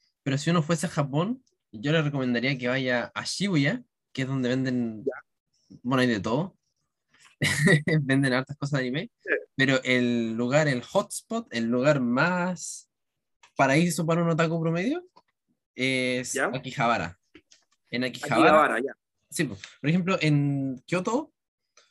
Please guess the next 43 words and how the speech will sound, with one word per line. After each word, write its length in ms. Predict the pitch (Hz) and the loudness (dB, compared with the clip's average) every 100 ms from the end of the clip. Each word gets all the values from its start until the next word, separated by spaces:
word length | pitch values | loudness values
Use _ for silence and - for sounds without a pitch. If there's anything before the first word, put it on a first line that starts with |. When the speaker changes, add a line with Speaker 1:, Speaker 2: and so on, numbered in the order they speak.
| _ - | _ -2
Speaker 1:
uno 240 | 170 160 | -2 2
pasa 240 | 151 190 | 2 0
por 180 | 170 160 | -2 -4
Kioto 480 | 151 185 208 214 165 | -4 -4 -4 -8 -4
y 80 | 143 | 2
la 120 | 143 | 4
verdad 240 | 143 143 170 | 4 4 2
es 120 | 170 | 0
que 240 | - 151 | -2 0
yo 140 | 135 170 | 0 0
mirando 320 | 165 170 160 | 0 0 0
para 180 | 139 143 | -2 -4
todos 280 | 147 151 | -4 -2
lados, 220 | 151 170 170 | 0 0 0
en 60 | |
los 80 | 156 | -2
lugares 300 | 131 131 139 | -2 -4 -4
más 240 | 123 147 | -4 -6
turísticos, 540 | - 156 - 202 262 302 _ _ _ _ - | -6 -6 -6 -6 -6 -6 _ _ _ _ -4
no 140 | 123 | 0
encontraba 840 | 175 - 151 123 117 123 147 180 175 | 0 2 2 2 2 2 4 4 2
publicidad 600 | 170 165 160 151 160 165 | 0 0 0 0 -2 0
de 100 | 160 | 0
un 60 | |
anime 520 | 151 135 123 143 175 - | 0 0 -2 -2 -6 -8
o 100 | 117 | -8
de 80 | 113 | -4
un 100 | 113 | 0
manga 420 | 123 143 156 - | 2 2 2 0
o 60 | 104 | -4
de 60 | 113 | -6
una 120 | 101 | -6
serie 400 | - 117 127 120 | -2 -2 -2 -4
o 60 | 110 | -8
un 80 | - | -2
juego 160 | 127 | 0
de 60 | 120 | 2
cartas 580 | 123 - 127 120 113 113 _ _ _ _ | 0 -4 -6 -6 -8 -16 _ _ _ _
de 260 | - 104 | -14 -12
Japón. 420 | - 98 123 240 _ - | -8 -4 -2 -4 _ -6
No 140 | 123 | 0
lo 120 | 147 127 | 2 2
veía 640 | 113 123 143 147 143 | 0 -2 0 0 -2